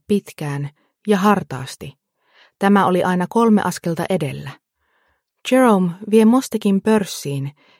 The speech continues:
ja yhtiön korkea moraali on mennyttä. Ei Bertram ukki sitä olisi halunnut. Ei todellakaan. Mutta joskus on yhtä asiaa hallitakseen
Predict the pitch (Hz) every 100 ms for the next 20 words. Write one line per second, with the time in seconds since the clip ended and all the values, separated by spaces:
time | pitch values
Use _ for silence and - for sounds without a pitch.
0 | _ 208 262 - 262 240 226 269 269 196
1 | 185 196 226 190 170 175 180 196 233 175
2 | 127 _ - 139 _ _ _ - 214 185
3 | 254 277 214 202 233 226 - 202 302 294
4 | 233 175 151 170 190 170 131 131 131 -
5 | _ _ _ _ 285 277 269 262 190 147
6 | 143 151 147 156 _ _ _ _ _ _
7 | 180 - 180 208 220 226 - 214 202 262
8 | - 220 220 214 208 196 214 233 202 180
9 | - - 175 175